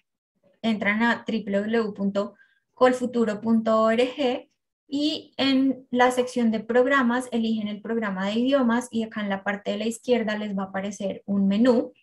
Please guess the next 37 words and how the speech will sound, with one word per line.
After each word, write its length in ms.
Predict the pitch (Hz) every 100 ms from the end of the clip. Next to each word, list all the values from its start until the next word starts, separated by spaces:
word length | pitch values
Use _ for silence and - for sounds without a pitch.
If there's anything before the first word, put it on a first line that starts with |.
| _ -
donde 240 | 220 214
pueden 340 | 214 190 190 190
ver, 300 | 196 190 - _ _ _ -
pues, 240 | 233 226
información 640 | - 208 208 196 190 185 175
general, 640 | 190 196 202 269 269 262
la 240 | 208 202 226
lista 460 | 196 202 - 196
de 60 | 196
los 200 | 208 -
convenios, 800 | 196 196 240 262 262 269 - _ _ _ _ -
eh, 280 | 233 226 220
las 200 | 214 214
fechas 320 | 202 196 190
de 80 | 196
la 160 | 196
convocatoria, 1000 | 202 202 202 208 - 254 262 254 254 254
los 220 | 247 226
próximos 520 | - 196 - 196 196 233
eventos 640 | 262 269 262 254 254 254
y 220 | 240 240 226
también 400 | 220 220 208 196
van 140 | 196
a 80 | 202
encontrar 440 | 202 214 214 202 -
el 160 | 214
simulador 640 | - 202 196 196 185 - -
de 140 | -
costos. 680 | - 220 - _ - - _
Cuando 360 | - 202 190 185
hacen 240 | 190 190
clic 240 | 226 233
aquí 340 | 247 247 277 262
les 180 | 233 226
aparece 560 | 196 190 185 - -
esta 280 | 226 - 196
pantalla 640 | 233 254 233 220 208 269